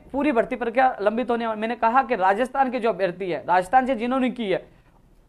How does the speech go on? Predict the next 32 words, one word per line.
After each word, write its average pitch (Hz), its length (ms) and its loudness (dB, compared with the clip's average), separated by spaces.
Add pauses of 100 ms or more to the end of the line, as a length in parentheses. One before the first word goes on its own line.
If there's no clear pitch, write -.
(100)
उनको 285 380 4
तो 311 120 6
कम 262 200 4
से 262 140 0
उनकी 269 380 -2
ज्वाइनिंग 247 340 0
दीजिए 240 300 -2
और 254 240 -2
जो 233 120 -2
बाहर 202 300 4
के 262 140 -4
हैं 262 320 -2 (200)
उनकी 226 260 -6
जांच 196 300 2
करवा 220 220 0
के 214 120 -4
देना। 190 200 -4
ऐसे 214 320 0
में 302 280 0 (260)
राजस्थान 208 480 4
वाले, 254 320 4
जो 240 200 -2
राजस्थान 202 360 0
से 226 100 -8
जिन्होंने, 233 460 -2 (380)
अ, 175 120 0 (380)
जो 240 160 2
डिप्लोमा, 240 520 2
जो 233 120 -2
डिग्री 214 280 -2
ली 240 160 -2
है, 269 160 -2